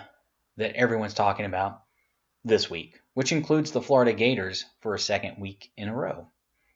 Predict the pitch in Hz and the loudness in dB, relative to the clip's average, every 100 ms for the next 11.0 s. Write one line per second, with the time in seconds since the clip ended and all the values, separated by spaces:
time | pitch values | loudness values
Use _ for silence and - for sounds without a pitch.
0 | _ - _ _ - 85 95 - 101 101 | _ -20 _ _ -6 -2 -2 -2 -4 -4
1 | - 101 104 101 110 104 101 104 104 101 | -8 -8 -8 -2 -2 0 -2 -6 -4 -4
2 | 98 95 107 117 120 104 113 104 - 104 | -4 -6 -4 2 2 2 2 0 0 -4
3 | 98 98 98 101 101 - 98 101 98 98 | -4 -4 -6 -8 -10 -10 -8 -2 0 -2
4 | 95 107 101 98 98 95 - _ - _ | -4 0 0 0 -6 -8 -16 _ -20 _
5 | _ 90 95 92 110 110 107 101 - - | _ -8 -6 -4 -4 -4 -4 -4 -6 -8
6 | - 104 110 - 107 113 113 101 98 98 | -10 -8 -8 -8 -4 0 2 2 0 2
7 | 95 95 - _ _ _ 101 98 98 - | 2 0 -8 _ _ _ -4 -2 -2 -2
8 | 95 - 117 104 - 104 101 - 104 101 | -4 0 0 0 0 0 0 -4 -4 -4
9 | 101 110 101 92 98 101 92 - 107 95 | -6 -8 -8 -8 -6 -4 -4 -4 -6 -8
10 | 101 98 98 92 92 95 98 95 90 87 | -8 -10 -8 -8 -8 -6 -2 0 0 -4